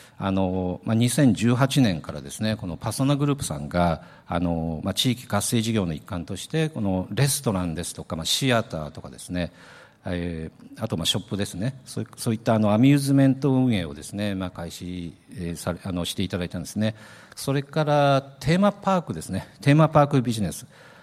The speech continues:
あの、東京のサンリオピューロランドと、大分のですね、ハーモニーランドが、まあ、あの、弊社の直営のですね、テーマパークとなります。あの、まあ、今後、やはりですね、デジタル化がどんどんですね、これから進んでい-、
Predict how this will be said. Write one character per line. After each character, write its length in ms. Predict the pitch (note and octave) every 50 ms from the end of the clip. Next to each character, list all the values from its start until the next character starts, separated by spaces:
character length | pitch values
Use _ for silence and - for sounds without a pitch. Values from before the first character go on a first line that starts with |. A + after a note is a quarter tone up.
| - _ _ _ -
あ 140 | - A#2+
の、 200 | A#2 B2 A#2 A2 G#2 -
東 240 | D#3 D#3+ E3 D#3+
京 160 | E3 E3+ D#3+ D3+
の 340 | D3+ D3+ D3 C#3+ - - -
サ 180 | - - - D#3
ン 60 | E3+
リ 80 | E3+ E3+
オ 40 |
ピ 140 | E3 - D#3+
ュ 40 | D#3+
ー 20 |
ロ 120 | D#3 D#3 D#3
ラ 120 | D3+ D3
ン 100 | C#3 B2
ド 120 | F2 D#2 D#2
と、 360 | - - G2+ G2 F2+ E2+ - - - - - _ _ - - -
大 200 | D3 E3+ F#3+ F#3+ F3
分 120 | - A2+
の 120 | F2+ D#2 D2
で 100 | - -
す 140 | - -
ね、 340 | - E2 F#2 F2 D2+ - - - -
ハ 220 | - - - B2 C3
ー 20 |
モ 140 | C#3 D3 D3
ニ 140 | D3 D3 C#3+
ー 20 |
ラ 120 | C#3+ C3+
ン 100 | C3 A2+
ド 100 | F#2+ F#2
が、 320 | E2 F#2 G#2+ G#2+ G2 G2 - - - - - -
ま 120 | G#2 G2
あ、 20 |
あ 20 | F#2+
の、 720 | F#2+ F#2+ F2+ F2 F2 F2+ F2 F2 E2+ E2 E2 E2+ E2 E2 -
弊 120 | C3 A#2
社 100 | G#2 G#2+
の 60 | F2+ -
直 300 | - B2 G#2+ - B2 A#2+
営 80 | A#2 A2+
の 100 | A#2 F#2+
で 100 | D2+ D2+
す 120 | - -
ね、 200 | G#2+ C3 D3+ D3
テ 100 | - B2
ー 20 |
マ 140 | G#2+ G2 F#2
パ 140 | - G2+ F#2+
ー 40 | F2+
ク 80 | -
と 80 | - F#2
な 100 | E2 D#2+ E2
り 80 | D#2
ま 100 | D#2+ D#2+
す。 140 | - - - - - - _ _ _ _ _ _ _ _ _ _ _ - - - - - - - - - _ -
あ 120 | - A2+
の、 640 | A#2 A2+ A2+ A#2 A2+ A2+ A#2 A#2 A2+ A2+ A2+ A#2 B2
ま 80 | C#3+ C3+
あ、 20 |
今 220 | - - D#3 D#3+ D#3
後、 640 | - E3+ E3+ E3 D#3+ D#3+ D#3+ D#3 D#3 D#3 D#3 D#3 D#3
や 80 | C3
は 60 | C#3 F3
り 80 | E3+
で 60 | C#3+
す 120 | A#2+ - G#2
ね、 60 | F#2
デ 140 | E2 G#2 A2
ジ 120 | A2+ D3 D#3
タ 140 | - F#3
ル 100 | F3 F3+
化 160 | E3+ - F3+ F3
が 240 | F3 F3 E3+ E3+
ど 140 | D#3+ D#3+ F#3
ん 60 | F#3+
ど 180 | E3 D3 B2 G2+
ん 60 | F#2
で 80 | E2 E2+
す 80 | -
ね、 160 | - G2+ A2 A2
こ 100 | - G#2
れ 60 | G2
か 80 | -
ら 100 | G2+ G2
進 440 | F#2 - - G2 - - B2 A#2 B2
ん 40 | B2
で 200 | A#2+ B2+ B2
い-、 40 | A#2+